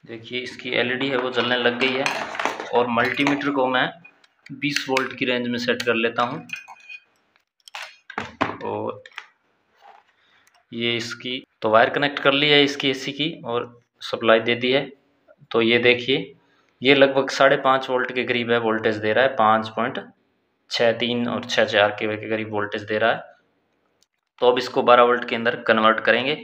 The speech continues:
तो इसकी supply cut कर देते हैं और इसको एक side में कर लेता हूँ।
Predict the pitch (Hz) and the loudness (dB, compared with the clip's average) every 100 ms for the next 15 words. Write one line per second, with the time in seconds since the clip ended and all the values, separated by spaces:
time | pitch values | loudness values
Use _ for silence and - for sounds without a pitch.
0 | - - - 113 110 - 113 113 113 120 | -4 -4 -4 -6 -6 -6 -6 -2 4 2
1 | 120 120 120 113 120 127 135 165 - _ | 2 -2 0 0 -2 -6 -10 -12 -18 _
2 | _ - 101 110 - - _ _ _ - | _ -8 -6 -6 -10 -18 _ _ _ -20
3 | - - _ - _ _ _ _ _ _ | -20 -20 _ -20 _ _ _ _ _ _
4 | - - - - - 120 113 - 107 117 | -12 -12 -10 -14 -4 -2 -2 -2 0 0
5 | 123 120 127 123 131 160 | 0 0 0 -2 -6 -8